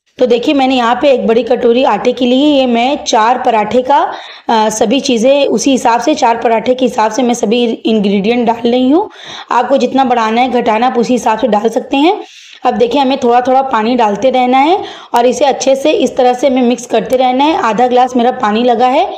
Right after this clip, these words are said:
तो इस तरह से देखिए जब इस तरह से कंसिस्टेंसी हो जाएगी तो इसे ढक के हम रख देंगे पाँच मिनट के लिए। अगर आपके पास time ना हो तो इसे आप थोड़ा पतला करिएगा, अगर time हो तो इसे हम, हम पाँच से दस मिनट छोड़ेंगे तो पानी प्याज का छूटेगा,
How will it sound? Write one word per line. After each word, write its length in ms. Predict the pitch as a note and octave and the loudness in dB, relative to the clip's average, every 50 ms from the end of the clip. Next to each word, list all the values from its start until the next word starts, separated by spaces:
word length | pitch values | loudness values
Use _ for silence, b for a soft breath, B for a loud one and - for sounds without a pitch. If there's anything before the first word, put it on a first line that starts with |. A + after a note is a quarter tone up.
| B B B B B B - | B B B B B B -2
तो 60 | C4+ | 0
इस 120 | C4+ - | 0 2
तरह 140 | - C4 C4 | 2 0 0
से 80 | C4 B3+ | 2 0
देखिए 260 | A3+ A#3+ A#3+ D4 C#4+ | 0 0 0 0 -2
जब 160 | A3+ C4+ A#3 | 0 -2 -2
इस 140 | A3+ - - | -2 -4 -2
तरह 140 | B3+ A#3+ B3 | 0 0 0
से 140 | B3 D4 | 0 -2
कंसिस्टेंसी 680 | C4+ - - - - - A#3+ A#3 A#3 A3+ A3 G3+ - B3+ | -2 -2 -4 -4 -4 -4 -4 -2 0 -2 -2 0 0 2
हो 80 | B3+ B3+ | 2 2
जाएगी 240 | A#3 C4 B3+ B3 B3+ | 2 0 0 -2 -4
तो 80 | B3+ | -2
इसे 120 | B3 C#4 B3+ | -2 0 0
ढक 220 | G#3 F#3+ A3 G#3 | 0 -2 -4 -2
के 100 | - C4+ | -2 -2
हम 120 | B3+ A#3+ G#3 | -2 0 0
रख 120 | A3 A3+ | -2 -2
देंगे 260 | G#3+ G#3+ A#3+ B3+ C#4 | 0 -2 0 0 0
पाँच 320 | C#4 - A3+ A#3 A3+ - B3+ | 0 0 -2 -2 -2 -2 -4
मिनट 160 | B3+ A#3 A#3+ | -4 -2 -2
के 100 | - C4+ | -2 -2
लिए। 240 | C4 C4 E4 F#4+ F#4+ B B B B B B B _ - | 0 0 0 -2 -2 B B B B B B B _ -2
अगर 200 | - A#3+ B3+ C4+ | 0 0 2 2
आपके 220 | C4+ C4 - D4 | 0 0 0 -2
पास 260 | B3 C4 C4+ C4+ C4+ C4+ | 0 0 0 -2 0 0
time 200 | C#4 B3 B3 B3+ | -2 0 0 0
ना 140 | B3+ B3+ C4 | 0 2 2
हो 120 | C4+ C#4+ | 2 0
तो 100 | C#4+ D4+ | 0 0
इसे 180 | C#4 G#3+ - C#4+ | -2 0 2 0
आप 140 | C4 C4 - - | 0 0 0 0
थोड़ा 120 | A#3 B3 | 0 0
पतला 380 | B3 - A#3 G3 - A3+ A#3+ B3 | 0 -2 -4 -4 0 0 0 0
करिएगा, 520 | B3 C4 B3 B3+ C4 C4+ C#4 E4 F#4+ G4+ B B B B B - | 2 0 0 2 2 2 2 0 0 -2 B B B B B -2
अगर 200 | - A3 C4 C#4+ | 0 2 2 2
time 300 | C#4 C4+ A#3+ A#3+ C4 C4 | 0 0 0 0 0 2
हो 120 | C4 C#4 | 2 2
तो 120 | C#4+ C#4+ D4 | 2 0 -2
इसे 180 | C4 C4+ C#4 | 0 0 0
हम, 180 | C4+ C4+ C4+ C4 - | 0 0 0 -4 -4
हम 240 | - G#3+ A3+ B3 A#3+ | -4 -2 -2 -2 -4
पाँच 280 | - - A#3 A3 A#3 A#3 | -4 -4 -2 -2 -2 -2
से 100 | - C4 | 0 0
दस 220 | A3 B3 A#3+ B3 | 0 0 0 0
मिनट 140 | B3 B3+ - | 0 0 0
छोड़ेंगे 400 | - B3+ A3 G#3+ A#3+ B3+ C#4 D4 | 0 0 0 0 0 0 -2 -2
तो 160 | C#4+ D#4+ D#4+ | 0 -2 -2
पानी 340 | - - A#3 G#3+ G#3+ A3 A#3+ | -2 -2 -2 -2 -2 -2 -2
प्याज 240 | G#3 A#3+ A3+ A3+ A3+ | 0 0 0 0 0
का 100 | B3+ C4+ | -4 -4
छूटेगा, 580 | C4+ C4+ G#3 B3+ C#4 C4+ D4 D#4 F#4 - - | -4 -4 -2 -2 0 0 2 2 0 0 -4